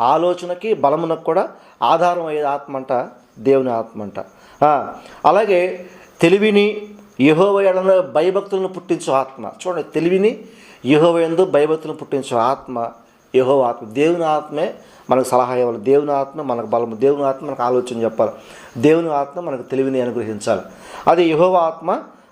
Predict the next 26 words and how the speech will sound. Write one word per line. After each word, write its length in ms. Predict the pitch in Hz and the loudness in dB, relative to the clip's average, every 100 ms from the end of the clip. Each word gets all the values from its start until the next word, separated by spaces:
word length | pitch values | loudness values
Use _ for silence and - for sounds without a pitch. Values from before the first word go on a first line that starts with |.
| 135 | 0
మరోసారి 400 | 160 160 160 147 | 0 0 -6 -6
చదువుతాను, 260 | 143 - | -6 -4
యెషయా 280 | 143 143 165 | -6 -2 -2
గ్రంథం 280 | 156 143 165 | -2 -4 -2
పదకొండవ 480 | 131 135 143 143 127 | -4 -4 -4 -2 -2
అధ్యాయం 500 | 120 - 131 123 123 | -2 -4 -2 0 0
రెండవ 220 | 113 123 | -2 0
వచనంలో 340 | 123 120 127 113 | 0 0 -4 -4
ఈ 20 | |
మాట 220 | 113 110 | -4 -2
రాయబడుతుంది. 540 | 117 110 107 107 107 120 | -2 -2 -4 -4 -2 0
ఏంటంటే 500 | 120 113 110 117 113 - - - | 0 0 2 2 0 -16 -8 0
యెహోవా 360 | 156 190 190 | 4 4 2
ఆత్మ 640 | 175 131 143 143 147 123 120 - - 120 | 0 0 -2 -2 0 0 0 -6 -14 -2
జ్ఞాన 340 | 135 147 185 | 2 4 2
వివేకములకు 640 | 185 175 170 165 151 143 160 | 2 2 2 0 -2 0 0
ఆధారమగు 560 | 135 127 127 117 117 107 | 0 0 -2 -4 -4 -4
ఆత్మ, 400 | 107 - 110 101 - - - - | -6 -4 -6 -6 -12 -20 -10 0
ఆలోచన 460 | 123 180 196 190 180 | 2 2 0 0 0
బలములకు 560 | 160 160 156 151 247 - - - - | 0 -2 -4 -2 -2 -2 -20 -10 0
ఆధారమగు 560 | 131 143 151 147 135 | 2 2 0 0 0
ఆత్మ, 400 | 117 113 - 107 - - - | 0 -2 -4 -10 -10 -20 -2
తెలివిని 560 | 170 185 196 202 220 - - - | 2 4 4 2 0 -8 -12 0
యెహోవా 380 | 147 165 180 175 | 2 4 4 2
ఎడలను 420 | 165 160 170 254 - - | 2 0 0 -4 -6 -10
భయభక్తులను 680 | 123 156 175 180 175 165 202 | 0 2 2 0 0 0 0